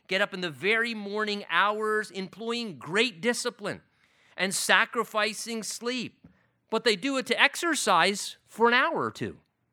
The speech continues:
Or they get up at four thirty A M to do two hours of work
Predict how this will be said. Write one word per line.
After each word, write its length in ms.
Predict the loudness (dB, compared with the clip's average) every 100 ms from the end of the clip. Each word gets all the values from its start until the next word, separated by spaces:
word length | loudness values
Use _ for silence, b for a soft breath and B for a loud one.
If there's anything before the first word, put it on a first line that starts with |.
| _ _ _ _ _ _ _ _ _ _ _
Or 140 | 2 4
they 120 | 4
get 160 | 6
up 160 | 4 2
at 120 | -4
four 240 | -2 -2 2
thirty 340 | 2 2 2
A 180 | 4 4
M 380 | 2 0 -4 -12 _ _ _ _
to 80 | -2
do 160 | -2 -2
two 240 | 0 4
hours 320 | 4 4 2
of 120 | 2
work 520 | 2 4 6 4 0